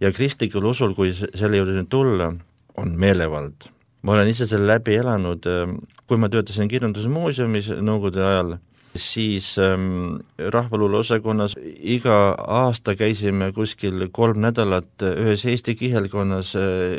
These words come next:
kogumas rahvaluulet ja, ja filmimas, fotografeerimas. Kui me läksime sellest ette antud, äh, küsitluslehest kõrvale, ega see kõik, see vana rahvas, kes oli Eesti ajal sündinud, nad kõik uskusid tegelikult Jumalat. Et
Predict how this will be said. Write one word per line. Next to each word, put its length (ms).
kogumas 480
rahvaluulet 720
ja, 140
ja 180
filmimas, 800
fotografeerimas. 1080
Kui 160
me 160
läksime 420
sellest 460
ette 320
antud, 400
äh, 340
küsitluslehest 720
kõrvale, 540
ega 240
see 160
kõik, 240
see 220
vana 260
rahvas, 380
kes 260
oli 160
Eesti 240
ajal 100
sündinud, 400
nad 160
kõik 320
uskusid 420
tegelikult 540
Jumalat. 560
Et 500